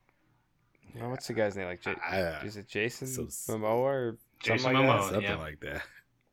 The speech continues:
Speaker 3: Something like that.
Speaker 1: Yeah, it, they, they picked, uh, you know, yeah, he, I think he's gonna nail that role. Uh, he's just, he just looks like a badass in the movie, and just, like, his, his attitude, demeanor,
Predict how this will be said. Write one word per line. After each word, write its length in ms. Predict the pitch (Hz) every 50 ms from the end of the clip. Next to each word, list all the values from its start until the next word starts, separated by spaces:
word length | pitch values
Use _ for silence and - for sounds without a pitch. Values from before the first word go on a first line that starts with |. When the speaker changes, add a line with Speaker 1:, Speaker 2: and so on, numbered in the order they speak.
| _ _ -
Speaker 3:
Something 240 | - 117 - 117 131
like 100 | 127 117 117
that. 300 | 107 104 95 87 87 - -
Speaker 1:
Yeah, 80 | 113
it, 140 | 104 - - _ _ _ _ _ _ _ _ _ _ _
they, 360 | - 120 127 131 131 127 127
they 160 | 117 123 127 127
picked, 420 | - - 139 131 127 - - -
uh, 720 | 120 113 113 113 110 107 107 104 104 101 101 98 98 98 98
you 120 | 101 104
know, 200 | 104 104 101 101 95 - -
yeah, 300 | - 67 76 85 87 92
he, 240 | 98 110 - - - - -
I 60 | 110
think 220 | - 120 117 110
he's 200 | - 117 113 101
gonna 220 | - 113 104 101 98
nail 300 | 98 98 98 98 98 98
that 180 | 95 95 -
role. 360 | 92 95 95 95 92 92 95 - - - -
Uh, 200 | 92 98 95 92
he's 200 | 95 101 101 - -
just, 260 | 104 98 - - -
he 80 | 107
just 180 | 101 110 104 -
looks 200 | 120 107 - -
like 100 | 104 95
a 40 | 95
badass 600 | - - 101 95 98 98 95 95 98 98 - -
in 60 | 107
the 60 | 104 98
movie, 340 | 95 98 98 95 95 98 98
and 120 | 95 95
just, 200 | 101 98 - -
like, 160 | 101 98 92
his, 260 | - 101 98 90 - -
his 160 | - 95 101
attitude, 480 | 101 95 95 95 92 - - 98 95 87
demeanor, 640 | 92 95 98 95 95 95 95 92 92 92 90 90